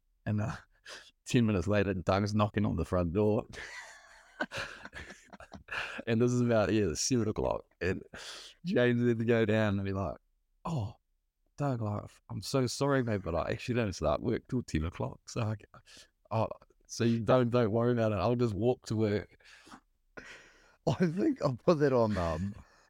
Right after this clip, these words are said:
Speaker 2: I'll put that on actually on James there for
Speaker 1: Yeah.
Speaker 2: not,
Speaker 1: I mean,
Speaker 2: sort of not discussing the time he starts work.
Speaker 1: Yeah. But it gets better. It gets better. So anyways,
Speaker 2: <laughs>
Speaker 1: later on that
Speaker 2: It
Speaker 1: week,
Speaker 2: doesn't
Speaker 1: so this
Speaker 2: all
Speaker 1: is, like, on the, this might be on, like, the Tuesday.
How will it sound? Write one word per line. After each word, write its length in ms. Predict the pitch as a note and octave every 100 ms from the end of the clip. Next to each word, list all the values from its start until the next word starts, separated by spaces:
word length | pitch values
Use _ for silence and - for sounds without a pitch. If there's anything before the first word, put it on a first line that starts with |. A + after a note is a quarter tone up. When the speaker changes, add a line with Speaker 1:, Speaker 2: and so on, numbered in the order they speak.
| _ _ _ D3
Speaker 2:
I'll 120 | F3
put 280 | E3 G3 D#3
that 120 | C3+
on 120 | G2+
actually 340 | E2+ F#2+ - F2+
on 200 | F2 F2
James 440 | F#2 B2 E3 G3 G#2+
there 320 | C#2+ B1+ D#3 -
for 120 | -
Speaker 1:
Yeah. 240 | B2 A#2+ - - -
Speaker 2:
not, 160 | - -
Speaker 1:
I 60 | A#2
mean, 280 | A2+ A2+ A#2+ -
Speaker 2:
sort 280 | - B2+ A2+
of 80 |
not 220 | A2+ A#2 - _ _ _ -
discussing 480 | - C3 A2 B2+
the 80 | A2
time 460 | F#2+ A2+ G#2 G2+ D#2+ -
he 60 | G2
starts 340 | - D2+ -
work. 180 | A#2 G2
Speaker 1:
Yeah. 140 | D2+ - - _ _ -
But 80 | B2+
it 60 |
gets 180 | B2 A#2
better. 220 | A#2+ A#2+
It 100 | - -
gets 180 | E2 D2+
better. 240 | F#2+ E2 - _ _ _
So 120 | G#2
anyways, 440 | A2+ G2+ G2+ - - _ _ _ _
Speaker 2:
<laughs> 400 | _ _ _ -
Speaker 1:
later 260 | A#2 A#2+ B2+
on 100 | B2+
that 180 | A#2 -
Speaker 2:
It 60 |
Speaker 1:
week, 140 | A2+ -
Speaker 2:
doesn't 80 | -
Speaker 1:
so 140 | G#2
this 180 | B2 A2+
Speaker 2:
all 60 |
Speaker 1:
is, 60 | A#2
like, 180 | A#2 G#2+
on 140 | G#2
the, 240 | G#2+ G2 - -
this 180 | G#2
might 160 | B2 A#2+
be 80 | A#2+
on, 140 | A#2
like, 180 | A2 G2
the 80 | G2+
Tuesday. 520 | - G#2+ G#2 D#2+